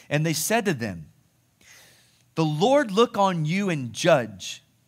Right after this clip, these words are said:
because you have made us stink in the sight of Pharaoh and his servants, and have put a sword in their hand to kill us.'" In other words, "Moses, this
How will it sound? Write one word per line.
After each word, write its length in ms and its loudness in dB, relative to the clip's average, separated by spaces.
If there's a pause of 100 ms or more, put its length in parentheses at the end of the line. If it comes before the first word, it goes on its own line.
(180)
because 400 -2
you 480 2
have 240 2
made 260 0
us 100 -2
stink 380 -6
in 80 -8
the 80 -10
sight 280 -2
of 100 -10
Pharaoh 440 -6
and 80 -12
his 140 -12
servants, 640 -12 (560)
and 100 -4
have 140 -8
put 140 -8
a 60 -4
sword 680 -6 (360)
in 140 -6
their 180 -6
hand 500 -8 (640)
to 100 -12
kill 300 -4
us.'" 480 -10 (1000)
In 200 -4
other 240 4
words, 680 -2 (760)
"Moses, 960 -2 (880)
this 600 0